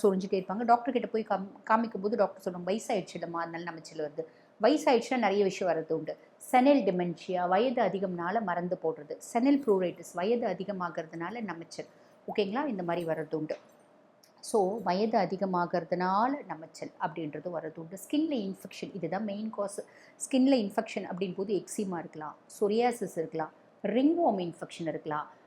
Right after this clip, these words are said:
ஆஹ், இந்த மாதிரி டீனியா வெர்சிகோலர். இதுல பொதுசா வந்து, பொதுவா வந்து பாத்தீங்கன்னா, இந்த டீனியா வெர்சிகோலர்ல நமச்சல் வராது, ஆனா ஒரு சிலருக்கு அந்த சூப்பர் இம்போஸ்ட் இன்ஃபெக்ஷன் வரும்போது நமச்சல் வர்றது உண்டு. அட்டிக்-, ஆம், அட்டிகேரியா அப்படின்னு சொல்லுவாங்க. அது வந்து என்ன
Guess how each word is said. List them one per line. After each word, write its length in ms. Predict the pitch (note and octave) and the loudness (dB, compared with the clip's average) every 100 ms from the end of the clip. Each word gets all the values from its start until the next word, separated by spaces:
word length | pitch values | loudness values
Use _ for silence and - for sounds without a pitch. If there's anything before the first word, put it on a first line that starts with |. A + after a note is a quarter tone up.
| _ - | _ -4
ஆஹ், 180 | C4 C4+ | 0 4
இந்த 180 | C4+ | 6
மாதிரி 260 | C#4 C#4+ C#4 | 8 6 4
டீனியா 320 | D4+ D4+ C4+ F#3 | 2 4 4 4
வெர்சிகோலர். 600 | F#3 - F#3 E3 E3 G3+ | 0 -2 -2 0 0 0
இதுல 220 | G3 F#3+ - | 0 0 4
பொதுசா 280 | G#3 G#3+ D#4 | 6 8 8
வந்து, 300 | D#4 C4 A3+ | 10 8 6
பொதுவா 160 | A#3+ C#4 | 6 4
வந்து 160 | C4 | 4
பாத்தீங்கன்னா, 280 | C4+ A#3+ B3+ | 2 0 2
இந்த 40 | |
டீனியா 380 | A#3+ B3 C4 B3+ | 2 2 0 2
வெர்சிகோலர்ல 560 | A3 G#3+ - G#3 G#3 B3+ | 2 0 0 0 2 0
நமச்சல் 360 | G#3+ A#3 C4+ | 0 0 -2
வராது, 360 | G#3+ G#3+ A3+ C#4+ | 0 2 2 4
ஆனா 160 | E4+ D4+ | 6 6
ஒரு 160 | C#4 | 6
சிலருக்கு 340 | C4+ C#4+ C#4+ C#4+ | 6 4 6 4
அந்த 120 | B3 | 2
சூப்பர் 340 | C4 C4 C4+ | 0 0 0
இம்போஸ்ட் 280 | A#3 G#3 F#3+ | 2 0 0
இன்ஃபெக்ஷன் 360 | F3+ F#3 - F3+ | -6 -8 -6 -2
வரும்போது 480 | E3 E3+ F#3 E4 - - - - | 0 0 -2 -2 -8 -14 -20 -6
நமச்சல் 400 | G3 F#3 F3+ E3 | -2 -2 -2 -4
வர்றது 280 | D3+ D3+ D3+ | -4 -4 -4
உண்டு. 280 | D#3 C#3+ - - - _ - | -4 -4 -8 -12 -20 _ -2
அட்டிக்-, 520 | A3+ A#3 C#4+ - G3+ | 0 0 -4 -4 0
ஆம், 800 | G3+ F#3 F3+ E3+ E3+ E3+ F3+ G#3 - _ - | 6 8 10 8 4 -2 -6 -10 -16 _ 0
அட்டிகேரியா 720 | A#3 D#4+ D4 G#3+ E3+ E3 D#3 - | 2 2 2 4 4 2 0 0
அப்படின்னு 260 | F3 F3+ | 0 0
சொல்லுவாங்க. 440 | F3+ E3 D#3 D3+ D3+ | -2 -2 -2 -2 -2
அது 260 | G#3 A3 | -2 0
வந்து 520 | A3 A3 C#4+ A#3 G#3 - | 0 2 2 2 4 2
என்ன 200 | G3+ A#3+ | 0 0